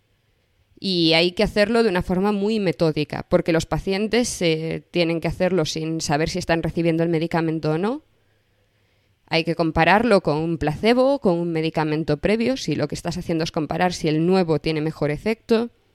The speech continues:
Y además tienes que tener médicos que estén dispuestos a colaborar en todo esto. A los médicos se les paga, a los pacientes no.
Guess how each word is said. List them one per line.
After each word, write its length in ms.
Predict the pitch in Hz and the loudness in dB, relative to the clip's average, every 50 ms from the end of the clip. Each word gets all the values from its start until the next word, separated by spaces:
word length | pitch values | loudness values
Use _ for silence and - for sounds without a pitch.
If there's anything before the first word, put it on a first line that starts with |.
| _ _ _ _ _ _ _ _ _ _ _ _ _ - _ | _ _ _ _ _ _ _ _ _ _ _ _ _ -20 _
Y 180 | - 220 220 190 | -4 0 4 4
además 400 | 170 156 143 151 156 170 170 - | 4 4 4 2 0 -2 -2 0
tienes 260 | - 196 180 185 180 | 0 0 0 0 -2
que 80 | - 202 | -4 -4
tener 280 | - 180 175 170 165 | -2 0 2 2 2
médicos 520 | 185 180 170 165 180 190 - 214 226 208 - | 2 2 2 2 0 0 0 0 0 0 -2
que 340 | _ - 202 156 143 147 165 | _ 0 2 2 2 0 -2
estén 280 | 165 - - 170 160 | -4 -4 -2 -2 -2
dispuestos 520 | 151 160 - - - 160 - - 240 - - | -2 -4 -4 -4 -4 -2 -2 -2 -2 -2 -2
a 60 | 175 | -4
colaborar 500 | - - 143 147 151 156 147 156 160 147 | -2 -2 -2 0 -2 -2 -2 -2 -4 -4
en 140 | 156 160 151 | -4 -4 -4
todo 180 | - 135 139 | -4 -2 0
esto. 360 | 175 214 - - - 143 143 - _ _ _ _ - | 0 0 0 -2 -4 -4 -4 -6 _ _ _ _ -2
A 100 | - 196 | 0 2
los 140 | 202 208 | 2 4
médicos 340 | 233 254 262 277 285 302 285 | 4 4 4 4 4 2 2
se 100 | - 240 | 2 0
les 140 | 143 135 - | 0 -2 -2
paga, 420 | - - 143 139 139 - - 123 - | -2 -2 -2 -2 -2 -4 -8 -10 -8
a 160 | - - 160 | -6 -4 -2
los 140 | 151 160 160 | -2 -2 -2
pacientes 440 | - - 135 - 175 175 170 160 147 | -2 -2 -2 0 0 0 0 -2 -2
no. 160 | 147 147 - | -4 -6 -6